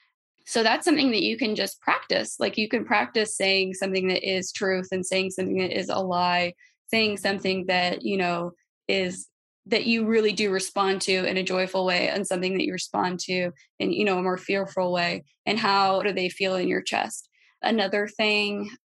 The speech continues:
that I like to incorporate is muscle testing. And you can do that with a pendulum. I like to use myself as a pendulum. So if you just kind of stand straight up and down, and you can kind of close your eyes if you want or not, and you just,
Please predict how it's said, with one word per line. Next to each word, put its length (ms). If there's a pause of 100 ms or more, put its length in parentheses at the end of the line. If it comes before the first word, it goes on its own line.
that 460
I 100
like 240
to 120
incorporate 720
is 640 (100)
muscle 360
testing. 640 (400)
And 120
you 120
can 160
do 140
that 140
with 160
a 80
pendulum. 720 (220)
I 120
like 160
to 80
use 100
myself 380
as 120
a 60
pendulum. 560 (460)
So 560
if 120
you 120
just 200
kind 160
of 60
stand 540
straight 420
up 120
and 140
down, 560 (340)
and 80
you 80
can 80
kind 140
of 60
close 260
your 120
eyes 240
if 140
you 100
want 240
or 140
not, 320 (400)
and 120
you 100
just, 420